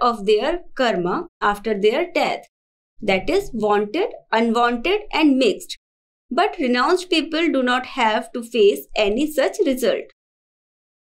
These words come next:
श्लोक थर्टीन, पंचेतानि महाबाहो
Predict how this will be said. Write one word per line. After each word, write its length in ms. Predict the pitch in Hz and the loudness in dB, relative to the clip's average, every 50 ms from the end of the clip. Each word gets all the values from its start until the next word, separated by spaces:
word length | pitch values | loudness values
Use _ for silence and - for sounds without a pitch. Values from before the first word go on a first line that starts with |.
| _ - | _ -8
श्लोक 380 | - - 269 254 233 233 - 240 | -2 2 2 4 2 2 0 0
थर्टीन, 440 | 196 185 185 185 196 196 254 320 - - - _ _ _ _ _ _ _ - | 2 2 2 2 0 2 2 0 -2 -4 -8 _ _ _ _ _ _ _ 0
पंचेतानि 760 | 208 202 190 185 185 196 185 180 180 185 254 277 294 302 311 311 302 | 2 2 2 2 4 2 2 2 2 2 2 2 4 4 4 4 4
महाबाहो 720 | 311 302 294 277 277 269 285 311 311 320 320 294 294 302 | 4 4 4 2 2 2 2 2 2 2 2 0 0 0